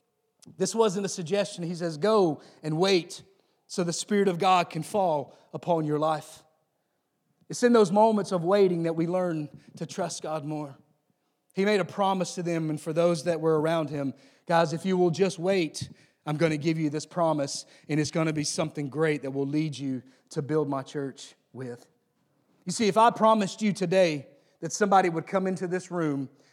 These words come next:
and where they were gonna give you a gift, and you, and it was a gift of a thousand dollars, raise your hand if you would wait. All right, four of us, five of us. The rest of you are telling a story right now.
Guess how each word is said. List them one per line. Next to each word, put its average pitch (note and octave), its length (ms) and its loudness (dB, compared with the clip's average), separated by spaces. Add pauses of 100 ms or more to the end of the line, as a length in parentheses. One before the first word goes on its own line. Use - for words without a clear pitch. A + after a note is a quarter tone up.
and D#3 160 -4
where D#3 120 -4
they E3 80 2
were E3+ 120 -4
gonna D#3+ 200 -2
give E3+ 240 -4
you E3+ 160 -2
a D#3 40 -6
gift, D3+ 460 -8 (1500)
and E3 120 -4
you, G#3 200 2
and G3 160 0
it A3 60 2
was G3 160 -2
a G3 60 0
gift G3+ 520 4 (380)
of D#3+ 80 -2
a D3+ 80 0
thousand F3+ 440 2
dollars, D#3 560 -2 (1040)
raise E3+ 220 2
your F3 80 -2
hand E3+ 220 -2
if D#3 80 -10
you D3+ 60 -8
would D3 120 -6
wait. C#3 340 -8 (2750)
All C#3+ 100 -6
right, D#3+ 180 -2 (100)
four F3 280 -2
of C3 140 -2
us, - 160 -14
five D#3 280 -2
of C3 120 -6
us. - 300 -16 (260)
The D3 80 -6
rest F3+ 240 2
of F3+ 60 -4
you F3 160 0
are D#3 40 -6
telling E3 220 -2
a D#3 60 -6
story D3 320 -6
right C3 180 -8
now. B2+ 240 -12